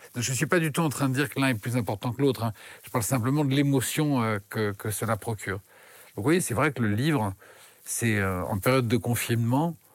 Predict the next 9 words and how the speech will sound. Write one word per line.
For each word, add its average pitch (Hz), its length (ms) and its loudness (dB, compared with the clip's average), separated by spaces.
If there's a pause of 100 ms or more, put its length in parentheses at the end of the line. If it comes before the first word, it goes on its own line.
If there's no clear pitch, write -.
(340)
euh, 101 640 0 (560)
c'est - 300 -6
un, 101 320 2
c'est - 300 -6
un 110 120 0
extraordinaire, 117 1080 0
euh, 101 220 2
vecteur, 127 680 2
euh, 107 200 2